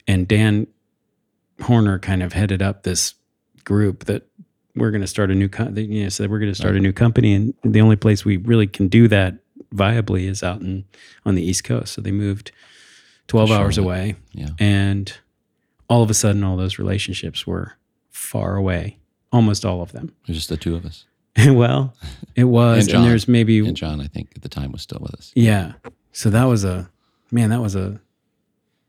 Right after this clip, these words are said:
Speaker 1: that was a topsy-turvy. That was a roller coaster emotionally for me those couple of years.
Speaker 2: I think at any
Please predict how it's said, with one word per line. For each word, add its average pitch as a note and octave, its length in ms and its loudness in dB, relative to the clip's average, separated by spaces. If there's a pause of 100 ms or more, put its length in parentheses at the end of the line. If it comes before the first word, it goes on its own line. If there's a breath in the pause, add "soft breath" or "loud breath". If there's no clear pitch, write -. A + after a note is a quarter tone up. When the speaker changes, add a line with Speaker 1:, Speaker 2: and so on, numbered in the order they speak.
(140)
Speaker 1:
that C3 80 -2
was A2 120 0
a F2 60 -6
topsy-turvy. F#2 840 -4
That F#2+ 120 -4
was G#2+ 120 -4
a F2+ 140 -8 (200)
roller G2+ 300 -6
coaster G2 360 -8
emotionally F#2 480 -8
for F#2+ 160 -10
me F#2 140 -8
those G2 180 -10
couple - 240 -14
of G1+ 80 -8
years. - 300 -12
Speaker 2:
I G2 60 0
think G2+ 200 -2
at E2 140 -2
any F#2 360 -2